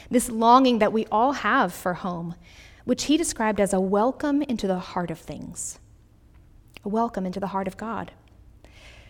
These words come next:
In his essay, The Weight of Glory, he says that when we are accepted by God,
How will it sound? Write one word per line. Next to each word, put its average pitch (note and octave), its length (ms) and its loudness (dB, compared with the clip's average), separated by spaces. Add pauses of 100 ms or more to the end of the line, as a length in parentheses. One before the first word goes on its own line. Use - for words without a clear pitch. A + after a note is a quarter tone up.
(160)
In A3+ 80 0
his A#3 160 0
essay, B3 320 0
The G3+ 100 0
Weight G3+ 200 2
of F#3+ 100 -4
Glory, G3 300 -2
he F3+ 120 -4
says F#3 300 -4
that F#3+ 180 -2
when C#4+ 240 0
we F4 120 0
are C4 140 2
accepted B3 640 -4
by G3+ 200 -2
God, E3+ 420 -8